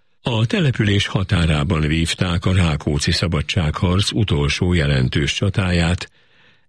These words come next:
ezerhétszáztíz január huszonkettedikén, amelynek egykori színhelyét impozáns Turul emlékmű jelzi. A Szent György tiszteletére szentelt templom ezernyolcszázharmincnyolcban épült,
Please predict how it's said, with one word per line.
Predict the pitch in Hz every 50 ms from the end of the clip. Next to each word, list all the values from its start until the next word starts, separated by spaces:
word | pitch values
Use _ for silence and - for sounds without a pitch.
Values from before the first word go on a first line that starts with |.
| _
ezerhétszáztíz | - 175 156 147 143 117 - 131 123 110 - - 120 110 107 - - - 113 110 107 110 113 117 110
január | 107 98 90 82 80 85 90 92 95 95
huszonkettedikén, | - - 95 85 - - 80 80 - 92 90 - - - 98 87 92 80 - - 92 92 92 98 113 - - _ _ _ _ _ _ _ _ _ _
amelynek | - 160 147 143 139 127 123 -
egykori | - 214 196 - - - 120 107
színhelyét | 95 - - - 123 120 113 113 110 98 95 92 95 92 - - -
impozáns | - 165 175 147 - 117 107 104 110 107 110 107 - - -
Turul | - 160 117 98 85 73 60 60 65 -
emlékmű | - 76 73 71 69 71 69 69 - - - 71 69 69
jelzi. | 69 69 69 69 65 65 71 69 67 64 62 - - _ _ _ _ _ _ _ _ _ _ _ _ _
A | - - 131 120 117 117
Szent | - - 151 139 135 127
György | 113 123 120 113 -
tiszteletére | - 117 - - - 113 110 107 101 110 104 101 101
szentelt | 95 - 110 104 101 95 - 104 98 95 - -
templom | - 107 107 104 110 110 104 110 113 -
ezernyolcszázharmincnyolcban | - 127 113 107 101 95 92 95 85 80 85 - 87 78 78 - - 95 85 76 73 71 67 67 65 - - - 87 85 80 73 76 78 - - - 95 87 87
épült, | - - 95 95 90 - 104 101 107 113 113 -